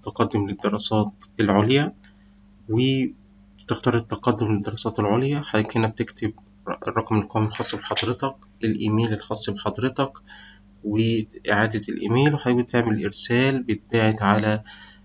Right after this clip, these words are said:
إيه الإيميل بتاع حضرتك رسالة فيها من النظام، فيها بيانات اليوزر نيم والباسورد.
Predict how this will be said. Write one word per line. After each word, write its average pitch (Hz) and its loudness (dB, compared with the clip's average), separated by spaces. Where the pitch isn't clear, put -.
إيه 113 2
الإيميل 110 2
بتاع 104 0
حضرتك 110 -4
رسالة 110 2
فيها 107 2
من 104 -2
النظام، 107 2
فيها 117 -6
بيانات 107 -2
اليوزر 107 2
نيم 110 2
والباسورد. 123 2